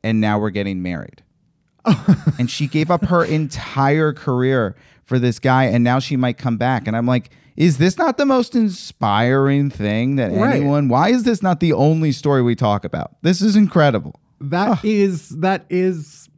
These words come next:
Speaker 2: T L C. That is Housewife. That is, you know,
Speaker 1: Ugh.
Speaker 2: that's reality
Speaker 1: Sin sucked
Speaker 2: T V.
Speaker 1: me right in. I'm like, "Ugh, to give you, she gave it all up and then it's worked?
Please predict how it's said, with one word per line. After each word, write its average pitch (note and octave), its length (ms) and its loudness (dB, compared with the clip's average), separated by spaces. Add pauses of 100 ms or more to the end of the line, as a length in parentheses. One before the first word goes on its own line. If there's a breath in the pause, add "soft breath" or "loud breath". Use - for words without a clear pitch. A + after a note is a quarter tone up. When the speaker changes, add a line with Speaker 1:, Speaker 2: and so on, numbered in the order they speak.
(140)
Speaker 2:
T G3 240 2
L F3+ 160 0
C. C#3+ 360 -4
That D3+ 220 -2
is E3 200 -2
Housewife. D3 560 -4
That E3+ 180 0
is, F3 340 -2
you G3 140 2
know, F#4+ 200 2
Speaker 1:
Ugh. - 180 -6
Speaker 2:
that's E3 300 -4
reality F#3 480 2
Speaker 1:
Sin - 140 -2
sucked F#3+ 160 2
Speaker 2:
T F#3 40 0
V. F#3+ 60 2
Speaker 1:
me F#3 80 4
right G3+ 380 2
in. A3 220 2
I'm A2 100 0
like, A#2 220 -2
"Ugh, A3+ 360 2
to F3 100 0
give A3+ 240 2
you, F#3 160 0
she - 180 -10
gave G#3+ 220 0
it G3+ 80 2
all G#3+ 260 4
up A3 180 2
and F#3 140 -2
then F#3 80 -2
it's D#3+ 160 -4
worked? C3 640 -4